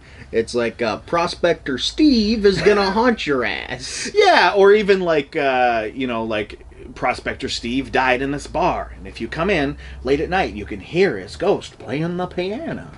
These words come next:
Speaker 1: Uh, "Don't sit in that seat, that's his seat."
Speaker 2: Yeah, it's that kind of stuff, and I think you don't see it, it's not done as an instruction, you know, it's not like,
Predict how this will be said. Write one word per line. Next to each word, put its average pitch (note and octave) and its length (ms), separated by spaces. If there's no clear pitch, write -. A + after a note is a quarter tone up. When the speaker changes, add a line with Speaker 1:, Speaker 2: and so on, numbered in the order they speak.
Speaker 1:
Uh, D2+ 140
"Don't G#3+ 320
sit A3+ 240
in F#3+ 80
that A3 260
seat, - 380
that's G3 320
his A#3+ 320
seat." - 400
Speaker 2:
Yeah, B2 300
it's G#2 100
that D3+ 180
kind A#2 140
of G#2 60
stuff, G2+ 220
and A#2 120
I B2+ 80
think C3 340
you B2 80
don't C#3 200
see C3 280
it, A#2 160
it's A#2+ 220
not B2+ 440
done A2+ 200
as G#2 140
an G2+ 100
instruction, G2 720
you G#2 100
know, G2+ 160
it's - 160
not A2 180
like, G#2+ 200